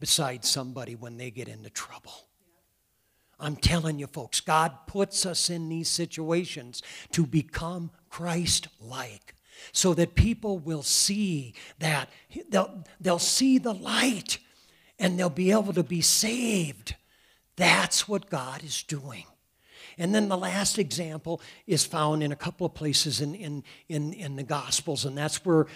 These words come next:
where the storm came, you know, because God wanted to show them something even greater.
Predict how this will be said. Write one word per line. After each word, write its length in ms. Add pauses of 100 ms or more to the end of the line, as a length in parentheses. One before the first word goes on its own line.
(180)
where 260
the 160
storm 440
came, 400 (400)
you 160
know, 280 (240)
because 260
God 320
wanted 240
to 60
show 280
them 240
something 460
even 300
greater. 440